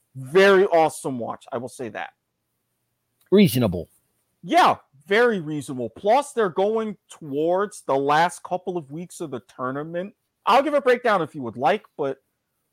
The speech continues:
Speaker 1: for the sport itself, and the reason why I referenced a couple different things, if you've seen the last season of Brockmire, very hilarious series that was on I F C,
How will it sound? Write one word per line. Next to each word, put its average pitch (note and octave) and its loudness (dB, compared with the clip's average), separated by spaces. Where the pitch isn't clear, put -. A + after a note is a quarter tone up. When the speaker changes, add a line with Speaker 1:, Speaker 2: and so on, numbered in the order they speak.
Speaker 1:
for D4+ 2
the C#4+ 0
sport D4 -4
itself, - -6
and D3+ -6
the C#3+ -4
reason B3 -6
why G3+ 2
I F#3+ 2
referenced C#3+ -6
a C#3 -2
couple F3+ -6
different C3 -10
things, A2 -12
if G#3 2
you've G#3+ -2
seen D#4 -6
the C#4+ 4
last G#3 -2
season F3 -8
of C3+ -4
Brockmire, - -2
very F3 2
hilarious D#3+ -2
series C3 -12
that C3+ -8
was B2+ -10
on B2 -4
I A#2 -4
F A#2 -12
C, - -20